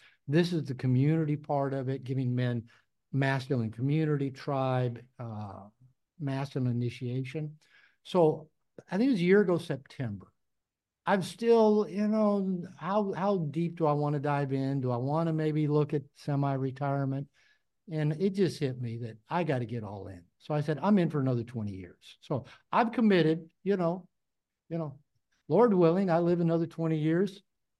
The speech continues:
I'm in. And, and so, 'cause it didn't feel good to kinda be kind of in, not in. I thought, "If I'm gonna do it, I'm, I'm bringing my whole soul to it. I'm, I'm bringing every ounce of energy I got." Again, nothing hidden,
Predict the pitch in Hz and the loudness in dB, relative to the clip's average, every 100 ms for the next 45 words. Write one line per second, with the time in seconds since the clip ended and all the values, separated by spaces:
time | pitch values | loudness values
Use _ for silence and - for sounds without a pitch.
0 | _ _ - 196 208 233 120 - _ _ | _ _ -2 2 4 4 2 -4 _ _
1 | _ - 165 165 165 151 - 185 160 143 | _ -4 -2 0 -2 -2 -4 2 2 2
2 | 147 _ _ _ _ _ - 185 147 190 | -4 _ _ _ _ _ -2 0 0 -4
3 | 147 262 226 - 196 196 165 156 131 123 | 0 0 0 0 4 6 6 4 2 -2
4 | 127 175 170 160 127 _ _ _ _ 151 | -4 -4 -2 -2 -4 _ _ _ _ -6
5 | 127 147 156 147 147 151 131 135 143 147 | -6 -4 -2 0 0 0 0 0 0 0
6 | 147 143 - _ _ 143 151 131 - 151 | 0 -2 -10 _ _ -4 -2 -2 0 2
7 | 269 294 127 143 160 170 170 _ _ _ | 4 4 2 2 2 0 -6 _ _ _
8 | _ _ _ - 170 165 190 202 196 170 | _ _ _ -2 -2 2 2 4 4 4
9 | 135 143 127 143 117 110 98 - _ - | 4 0 0 -4 -4 -6 -14 -18 _ -6
10 | 156 135 165 170 165 147 151 151 143 156 | -4 -2 0 2 2 2 2 2 2 0
11 | 156 147 131 123 107 110 95 98 - - | -2 -2 -2 -2 -4 -8 -10 -12 -14 -20
12 | - 160 151 113 - 190 160 165 160 160 | -10 -2 0 2 2 2 2 2 0 -2